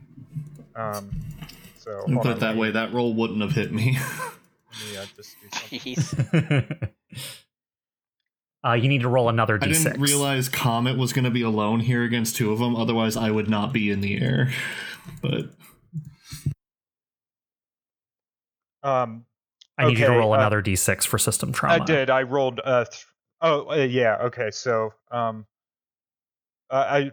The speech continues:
Speaker 1: rolled a three and a two. Um, was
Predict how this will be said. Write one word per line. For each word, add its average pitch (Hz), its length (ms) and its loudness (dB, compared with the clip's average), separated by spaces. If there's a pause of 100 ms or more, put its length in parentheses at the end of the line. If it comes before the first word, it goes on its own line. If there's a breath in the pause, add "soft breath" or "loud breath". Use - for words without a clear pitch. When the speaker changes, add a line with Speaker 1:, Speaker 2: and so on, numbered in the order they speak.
Speaker 1:
rolled 147 260 2
a 120 40 4
three 123 300 -4
and 107 100 -6
a 101 60 -8
two. 101 420 -12 (1400)
Um, 104 360 -14 (1200)
was 117 180 -16